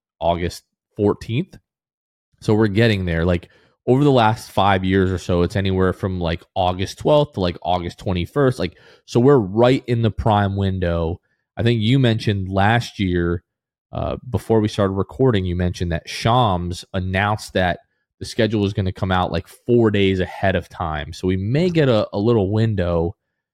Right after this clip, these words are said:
potentially maybe the end of this week, early next week, I would guess at the absolute latest, Luke. But, uh, you are gonna walk us through, like, some of the nuances that we weren't particularly crazy about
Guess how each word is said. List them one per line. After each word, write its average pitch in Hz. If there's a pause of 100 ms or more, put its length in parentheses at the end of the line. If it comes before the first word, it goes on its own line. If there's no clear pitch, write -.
(380)
potentially 160
maybe 135
the 165
end 175
of 160
this 170
week, 180 (180)
early 131
next 123
week, 143
I 123
would 107
guess 107
at 113
the 95 (140)
absolute 98
latest, 110
Luke. 180 (500)
But, 107
uh, 92
you 123
are 135
gonna 110
walk 101
us 92
through, 98
like, 87
some 120
of 104
the 95
nuances 95
that 87 (460)
we 107
weren't 117
particularly 98
crazy 117
about 90